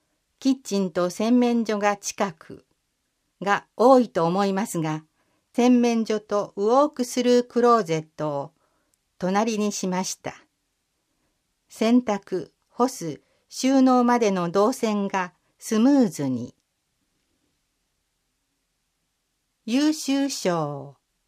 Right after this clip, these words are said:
設計者、浜田武史。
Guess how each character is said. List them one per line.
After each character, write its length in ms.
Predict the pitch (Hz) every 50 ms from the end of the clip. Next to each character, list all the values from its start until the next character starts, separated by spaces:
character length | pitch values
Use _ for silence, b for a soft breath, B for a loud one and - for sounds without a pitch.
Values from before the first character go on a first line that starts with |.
| _ _ _ _ _ _ _ _ _ _ _ _ _ _ _
設 300 | - - 202 196 196 _ _
計 240 | - 277 262 226 208
者、 360 | - - 175 156 143 143 - _ _ _ _ _ _
浜 360 | - - 277 294 269 247 220
田 200 | 165 151 151 151
武 400 | - - 220 247 - - 175 165
史。 320 | - - - - 85 -